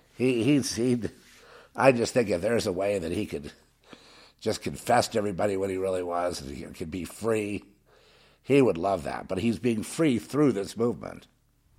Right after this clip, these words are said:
Which is, yes, it's an adult child sex movement. Of course it is. But the adult could also be Disney.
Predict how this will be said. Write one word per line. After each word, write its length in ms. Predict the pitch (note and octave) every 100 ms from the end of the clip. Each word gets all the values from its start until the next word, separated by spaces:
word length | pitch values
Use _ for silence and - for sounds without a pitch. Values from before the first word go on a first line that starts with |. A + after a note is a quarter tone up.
| - - - _ - _ _ _ _
Which 220 | F#2+ F2
is, 300 | G2+ F#2+ - - _ _ _ _ _ _ -
yes, 440 | D3 F3+ A2+ -
it's 160 | A#2 -
an 100 | G#2+
adult 500 | G#2 F2 A#2+ A2+ - _ _ _ _
child 680 | - A2+ G2+ E2 D#2 - - _ _ _ _ _ _ _ _ _ _ _
sex 420 | - - B2 - D2+
movement. 480 | D2 G1+ G1+ - - _ _ _ _ _ _ _ _ _ _ _ _ _ _ _ _ _ _ -
Of 140 | A2+
course 320 | F#3+ F3+ -
it 80 | C2
is. 420 | G#1+ - - - - _ - - -
But 160 | B2
the 120 | B2+
adult 380 | A#2 G#2 C#3+ C#3+
could 120 | C#3+
also 300 | A#2 A2 -
be 160 | G#2 A2+
Disney. 520 | A#2+ D#3+ F#2+ B1+ -